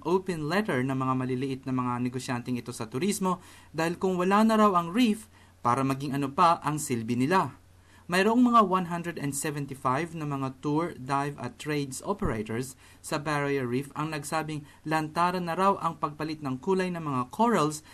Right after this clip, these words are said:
at ang pangyayaring ito ay maituturing ng kasawiang palad sa kalikasan.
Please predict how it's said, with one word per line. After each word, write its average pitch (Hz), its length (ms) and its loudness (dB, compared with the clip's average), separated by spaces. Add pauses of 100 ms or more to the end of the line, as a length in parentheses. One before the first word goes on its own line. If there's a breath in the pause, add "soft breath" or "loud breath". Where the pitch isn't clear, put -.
(120)
at 135 240 -4
ang 139 160 -6
pangyayaring 127 560 0
ito 165 320 0
ay 147 160 -4
maituturing 151 640 -4
ng 143 160 -4
kasawiang 139 560 -4
palad 113 400 0 (240 loud breath)
sa - 160 -4
kalikasan. 120 800 -2